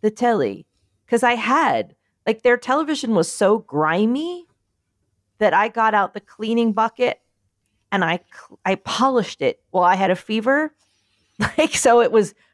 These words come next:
perfectly clean. Like, it looked like it had a soft filter on it. It was so dirty. And he was like, "You, you polished the telly." And I was like, "Yeah." <laughs> Clean that.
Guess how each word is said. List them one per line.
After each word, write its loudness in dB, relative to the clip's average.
perfectly -2
clean. -2
Like, 2
it -2
looked -4
like 0
it -2
had 2
a -4
soft -2
filter -2
on -2
it. -6
It -4
was -4
so 0
dirty. -4
And 0
he -4
was 2
like, -2
"You, -20
you -20
polished 0
the 0
telly." 0
And -10
I -8
was -10
like, -20
"Yeah." 0
<laughs> -20
Clean -4
that. -14